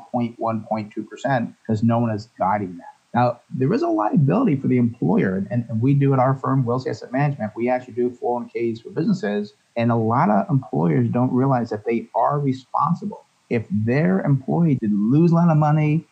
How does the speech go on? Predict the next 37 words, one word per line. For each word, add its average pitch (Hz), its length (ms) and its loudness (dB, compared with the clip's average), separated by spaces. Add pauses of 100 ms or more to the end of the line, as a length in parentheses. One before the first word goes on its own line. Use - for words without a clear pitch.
or 117 160 0
even 175 220 2
I 180 40 2
think 180 120 0
it 151 40 2
was 117 160 0
Disney 127 500 4
many 151 240 4
years 180 360 4
ago 117 240 2
got 117 200 0
in - 140 -20
trouble 165 320 -2
because 127 340 -6
too - 180 -8
many 139 100 2
people 139 260 -4
had 123 160 0
money 127 180 2
in 120 60 2
the 113 60 4
money 135 240 4
market, 117 380 0
they 113 100 0
weren't 123 320 -2 (160)
guided 123 380 0
to - 100 -14
do 120 200 -2
more 117 360 -4
investing, 113 560 -6 (360)
the 123 100 2
employer 151 680 2
has 117 300 -2
to - 80 -6
pay 110 220 -2
a 107 80 -2
fine. 139 420 -2